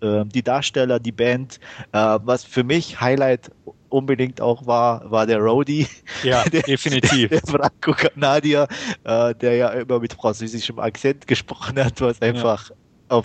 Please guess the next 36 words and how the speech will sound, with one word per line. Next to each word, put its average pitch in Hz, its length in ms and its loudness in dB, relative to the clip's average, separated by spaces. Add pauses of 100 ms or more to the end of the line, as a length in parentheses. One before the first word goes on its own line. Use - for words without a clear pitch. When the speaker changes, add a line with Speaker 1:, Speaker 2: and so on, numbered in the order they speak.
(120)
Speaker 1:
in 123 120 -6
diesem 120 260 0
Englisch-Kauderwelsch 120 1000 2 (400)
und 123 200 0
auch 117 140 2
die 123 140 -4
Gags 131 280 0
dazu, 113 560 -2
äh, 107 340 4 (460)
die 113 120 2
waren 113 260 2
einfach 104 300 0 (200)
super 95 500 -2 (120)
und 95 180 -6
die 110 80 -2
haben 123 140 -2
Speaker 2:
<laughs> - 40 -14
Speaker 1:
gepasst. - 600 -4 (420)
<laughs> 254 400 -2
Die 131 60 4
Speaker 2:
Ja. 123 40 2
Speaker 1:
saßen 127 480 0
gut - 380 -10
und, 117 300 0
äh, 110 280 4
Speaker 2:
Ja, 120 320 2
Speaker 1:
ich 151 140 0
Speaker 2:
ja. 113 240 -4
Speaker 1:
mein, 165 220 2 (220)
nicht 185 180 2
auf 175 200 -2
hohem 180 180 0
Niveau 175 420 0
oder 160 200 0
irgendwie, 151 360 -2
oder 139 320 0